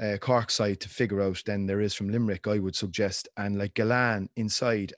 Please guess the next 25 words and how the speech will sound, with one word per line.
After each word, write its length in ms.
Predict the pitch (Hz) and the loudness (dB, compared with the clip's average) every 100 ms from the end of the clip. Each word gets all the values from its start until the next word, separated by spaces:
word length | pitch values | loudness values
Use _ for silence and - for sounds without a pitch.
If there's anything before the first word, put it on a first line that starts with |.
| - | -4
as 140 | 110 | 0
an 80 | 123 | 2
inside, 500 | 139 - 107 95 - | 2 2 0 0 -6
as 140 | 117 110 | -6 0
an 60 | |
inside 420 | 127 127 107 95 | 0 0 -2 0
back, 340 | 127 120 110 - | 0 0 -2 -10
Jackie, 400 | - 98 - 87 - - - - | -6 -6 -4 -12 -12 -16 -18 -8
what 180 | 135 147 | -6 -6
kind 160 | - 139 | -8 -10
of 140 | - | -2
problems 680 | - 170 151 139 120 104 92 | 0 2 0 0 0 0 -4
does 200 | 107 - | -6 -6
he 180 | 120 113 | -6 -6
pose 580 | - 110 110 104 92 | -6 -2 0 0 -2
for 220 | - - 90 | -6 -6 -6
a 80 | |
defender? 540 | 82 82 104 95 90 80 | -8 -8 -6 -6 -6 -6
Like, 240 | 85 - | -8 -8
what 240 | 101 117 - | -2 -2 -2
kind 200 | 131 123 | -2 -2
of 160 | 107 - | -4 -2
challenge 540 | - 131 123 104 87 | 2 2 2 0 -4
does 180 | 98 - | -6 -8
he 360 | - 113 98 | -8 -6 -6